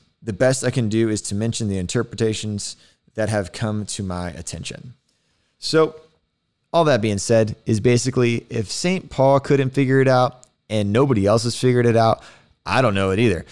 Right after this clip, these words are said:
Um, but like Saint Paul, I'll give you the <laughs> four, uh, most common interpretive options of what this thing or this person is that is, uh, restraining the, uh, this lawless one.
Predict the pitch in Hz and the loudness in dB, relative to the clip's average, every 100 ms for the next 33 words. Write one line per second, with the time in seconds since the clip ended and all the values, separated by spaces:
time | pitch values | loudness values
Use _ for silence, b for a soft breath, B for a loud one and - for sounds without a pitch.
0 | B - 117 107 98 117 127 123 127 - | B -2 0 2 0 2 2 0 -2 2
1 | 117 113 110 110 131 110 101 - - 143 | 2 4 2 2 2 2 -2 -4 2 4
2 | 120 147 - B B - 127 127 135 135 | 4 2 -2 B B 0 2 4 2 0
3 | - 117 127 135 135 127 - - 113 - | -2 0 2 2 2 0 -2 -6 -4 -2
4 | 120 120 - 104 101 - 107 101 104 101 | 2 0 0 -4 -2 -4 -4 -4 -4 -4
5 | - - 107 107 101 95 - - 107 101 | -8 -4 -4 -2 -4 -4 -6 -4 -4 -4
6 | 95 87 95 87 - b b _ 107 110 | -6 -4 -4 -6 -10 b b _ -2 -2
7 | 95 101 101 92 - 104 92 90 98 - | 0 -2 -2 -4 -10 -8 -8 -6 -6 -6
8 | - 110 104 98 92 90 - - 92 95 | -6 -6 -4 -4 -4 -6 -8 -14 -10 -6
9 | 92 82 - 92 87 78 - b b b | -6 -8 -10 -8 -8 -8 -12 b b b
10 | _ - _ _ - 101 98 101 95 95 | _ -20 _ _ -10 -8 -4 0 0 0
11 | 82 - - - | -4 -10 -10 -16